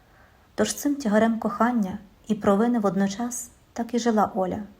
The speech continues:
Жила заради донечки, якій зараз уже двадцять років. А що на неї не схожа, не біда. Вона копія свого батька. Видно,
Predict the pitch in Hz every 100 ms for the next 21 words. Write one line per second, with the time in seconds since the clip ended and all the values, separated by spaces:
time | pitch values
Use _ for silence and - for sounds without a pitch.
0 | _ _ _ _ _ _ _ _ _ -
1 | 226 254 247 247 247 190 175 175 - -
2 | - _ _ _ - 208 208 185 220 247
3 | 254 247 185 180 175 - 190 170 175 220
4 | 208 - _ _ _ _ _ _ _ _
5 | _ _ _ 226 - 254 247 254 262 254
6 | 247 - 285 262 175 - 202 214 226 202
7 | 180 - - _ _ 220 202 208 240 -
8 | - - 269 269 240 - 233 233 196 180
9 | - - 226 - _ _ - - - -
10 | - _ _ - 254 285 262 254